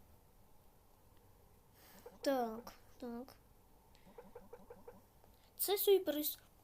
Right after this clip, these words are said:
помаранчевий покинув свою пещ-, пещеру. Може він д-, голодний? Печ-, о, тобто печеру.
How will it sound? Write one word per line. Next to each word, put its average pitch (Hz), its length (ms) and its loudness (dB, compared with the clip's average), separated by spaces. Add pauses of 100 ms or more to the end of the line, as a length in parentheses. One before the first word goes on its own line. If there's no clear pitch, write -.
(140)
помаранчевий 285 680 4
покинув 302 460 -2
свою 277 280 0 (120)
пещ-, 277 380 0 (140)
пещеру. 240 580 -2 (520)
Може 277 300 2
він 254 400 0
д-, 247 80 -6 (160)
голодний? 254 680 6 (840)
Печ-, 269 240 -2
о, 285 140 6
тобто 262 340 0
печеру. 247 640 2